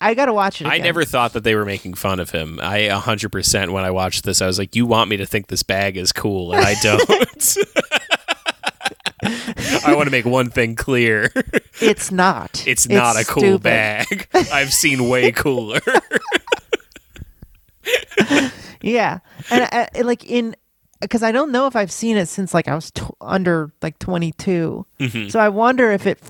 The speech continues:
Speaker 1: like, reads differently as an adult.
Speaker 2: We should throw that one on the list.
Speaker 1: Definitely, because it's such an interesting experiment, because when you're twenty-two, you are that kid, especially if you're really into film and you're like, "Maybe it is beautiful."
Speaker 2: Yeah.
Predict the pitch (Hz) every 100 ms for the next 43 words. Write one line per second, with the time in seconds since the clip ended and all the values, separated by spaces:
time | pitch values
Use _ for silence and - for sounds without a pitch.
0 | - 202 196 175 170 185 214 196 202 226
1 | 240 247 247 247 247 247 240 262 - 254
2 | 196 147 123 110 101 101 95 92 90 92
3 | 90 - - 170 190 196 190 180 175 160
4 | 185 208 185 175 - - _ _ 202 -
5 | 254 262 220 226 240 - 208 175 170 -
6 | - 190 - - 214 185 156 156 208 196
7 | 196 170 - 202 226 247 277 - 240 214
8 | 185 226 226 175 170 214 208 285 240 165
9 | - - 180 - - 196 185 185 180 190
10 | 185 170 156 190 220 190 175 180 180 175
11 | - _ _ _ 185 175 165 165 214 269
12 | 196 - - - 117 113 - 113 98 76